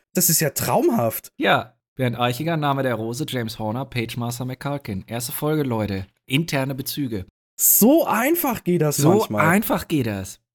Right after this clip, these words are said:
Speaker 1: Ja, wie komme ich jetzt von Page Master und Horner zu
Speaker 2: Du warst wieder bei Bernd Eichinger.
Speaker 1: Ja, Bernd Eichinger, denn abgesehen von diesen ganzen internationalen Geschichten und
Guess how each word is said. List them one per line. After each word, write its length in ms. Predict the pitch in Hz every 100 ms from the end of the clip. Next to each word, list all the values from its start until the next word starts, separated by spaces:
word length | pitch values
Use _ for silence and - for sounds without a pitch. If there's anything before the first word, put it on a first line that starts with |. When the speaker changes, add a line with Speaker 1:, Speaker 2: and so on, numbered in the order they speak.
| _
Speaker 1:
Ja, 280 | 156 113 101
wie 160 | 156 175
komme 240 | 196 190
ich 80 | 185
jetzt 240 | 180 175
von 420 | - 165 156 147 160
Page 280 | 165 165 -
Master 500 | 156 165 170 156 -
und 340 | 147 139 -
Horner 500 | 151 147 156 156 151
zu 360 | - - 170 160
Speaker 2:
Du 140 | 139
warst 240 | 123 131 -
wieder 160 | 139 123
bei 200 | 123 123
Bernd 260 | 120 117
Eichinger. 540 | 113 110 104 85 85 - -
Speaker 1:
Ja, 280 | 196 233
Bernd 240 | 165 196 185
Eichinger, 420 | 208 285 214 123
denn 480 | 110 165 165 175 131 -
abgesehen 640 | - - 247 170 180 165
von 360 | - 165 151 123
diesen 280 | 156 143
ganzen 340 | 151 147 160 160
internationalen 1000 | 180 175 160 143 - 131 131 147 247 233
Geschichten 680 | - 143 123 - 160 180
und 200 | 123 120